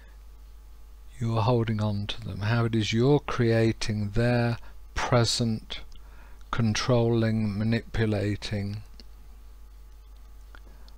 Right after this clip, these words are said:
over-influential inner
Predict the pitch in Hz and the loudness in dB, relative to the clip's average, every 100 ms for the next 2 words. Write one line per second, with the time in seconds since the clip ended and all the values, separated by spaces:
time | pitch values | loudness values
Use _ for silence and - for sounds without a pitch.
0 | - - - 123 135 143 131 120 110 104 | -18 -16 0 8 10 10 8 2 2 2
1 | 107 - 107 104 104 92 - - 113 110 | -4 -2 0 2 0 -2 -6 -4 -4 -8
2 | - - - - - - - - - - | -12 -18 -18 -18 -18 -18 -20 -20 -20 -18
3 | - - - - - - 151 151 117 101 | -18 -18 -20 -18 -8 4 8 8 6 4